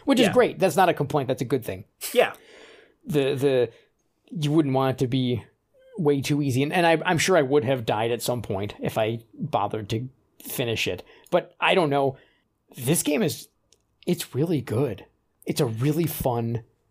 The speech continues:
Speaker 1: single player beat 'em up, which is not something, I don't even like saying it out loud.
Speaker 2: I
Speaker 1: Beat 'em
Speaker 2: know,
Speaker 1: ups
Speaker 2: it's
Speaker 1: to me are
Speaker 2: weird.
Speaker 1: like, I like playing these games with other people.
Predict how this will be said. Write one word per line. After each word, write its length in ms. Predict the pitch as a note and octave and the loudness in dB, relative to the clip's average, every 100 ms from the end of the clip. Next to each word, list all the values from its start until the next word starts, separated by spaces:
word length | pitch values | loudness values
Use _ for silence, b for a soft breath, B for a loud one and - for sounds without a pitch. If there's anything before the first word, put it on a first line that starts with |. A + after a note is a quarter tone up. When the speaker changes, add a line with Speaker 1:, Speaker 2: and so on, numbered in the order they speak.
| - | -6
Speaker 1:
single 380 | - D3 C3 A2+ | -2 0 0 -2
player 260 | C3 A#2 | 0 -2
beat 200 | G2+ A#2+ | -2 -4
'em 100 | A#2 | -2
up, 160 | G2 - | -4 -4
which 140 | B2+ | -4
is 180 | C3 A2 | -2 -2
not 340 | C3+ B2+ C3 _ _ - - | -2 -2 -4 _ _ -18 -10
something, 600 | - C#3 C3 A#2 A#2+ A2 - _ _ _ _ _ - B B B B _ b b b b - | -4 -4 -4 -4 -4 -6 -10 _ _ _ _ _ -14 B B B B _ b b b b 0
I 60 | |
don't 100 | F#3 | 2
even 160 | G3+ D3+ | 4 4
like 180 | C#3+ - | 2 2
saying 240 | D#3 D3+ | 2 2
it 80 | C#3 | 2
out 160 | C3 | 0
loud. 400 | G#2+ A2+ G#2+ F2+ - b b - | 0 -2 -2 -6 -10 b b 2
Speaker 2:
I 140 | G3 | 4
Speaker 1:
Beat 80 | - | 8
'em 100 | F4 | 8
Speaker 2:
know, 40 | F4 | 8
Speaker 1:
ups 60 | |
Speaker 2:
it's 80 | - | 6
Speaker 1:
to 80 | F#3 | 4
me 140 | D#3+ D4 | 6 6
are 60 | |
Speaker 2:
weird. 180 | D3+ F2 - _ b b | 6 -2 -20 _ b b
Speaker 1:
like, 140 | B2 A2+ | -2 2
I 180 | C#3 E3+ | 2 4
like 260 | D#3 D#3 | 2 0
playing 200 | - D#3+ | 0 0
these 160 | C#3+ B2 | 0 0
games 220 | C#3 C3 | -2 0
with 80 | C#3 | 0
other 180 | B2+ A2 | 0 -2
people. 500 | - C#3+ - - | -4 -6 -6 -10